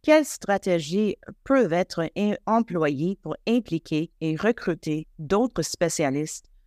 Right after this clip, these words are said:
tels que des pneumologues, des dermatologues, des ophtalmologues, afin qu'ils apportent leur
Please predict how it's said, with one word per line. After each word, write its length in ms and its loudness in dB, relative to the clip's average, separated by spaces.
tels 240 2
que 140 -2
des 180 0
pneumologues, 840 0
des 180 -4
dermatologues, 880 -2
des 100 0
ophtalmologues, 640 -2
afin 400 2
qu'ils 200 -2
apportent 380 0
leur 180 0